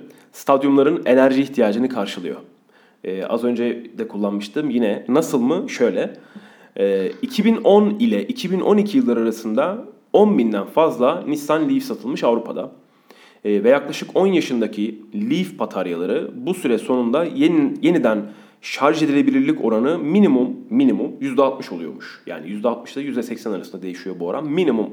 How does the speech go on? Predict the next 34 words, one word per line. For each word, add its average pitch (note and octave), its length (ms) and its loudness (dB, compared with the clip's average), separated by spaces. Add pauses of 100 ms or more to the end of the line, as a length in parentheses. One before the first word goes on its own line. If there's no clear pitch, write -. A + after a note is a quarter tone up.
en F#3 200 2
kötü C3+ 220 -6
kullanılmış G#2 480 -2
bataryada C#3+ 500 2
bile A2 180 -4
bu E3 140 6
oran E3+ 200 4
yüzde C3+ 200 0
altmışa A2+ 320 -2
düşüyormuş. - 440 -12
Yeniden A2+ 280 -2
şarj G#2 260 -4
edilebilme G2+ 420 -4
olasılığı, G#2+ 540 -4 (300)
e, G2+ 80 -4 (600)
durumu. B2 400 0 (600)
Yeni G#3+ 280 4
nesil G#3 260 0
enerji E3+ 340 2
teknolojileri B2+ 560 0
şirketi - 500 -6
Eaton, B2+ 220 -6 (680)
Ajax'ın G3 440 2
stadı B2+ 320 -2
olan G#2 320 0 (240)
Johan C#3 380 2
Cruyff D3 340 0 (120)
Arena B2+ 380 2 (140)
stadyumunda, F#2 840 -8
eskiden B2 480 0
Amsterdam A2+ 460 2
Arena'ydı F#2+ 380 -4
ismi, E3+ 280 -10
şimdi B2+ 400 -4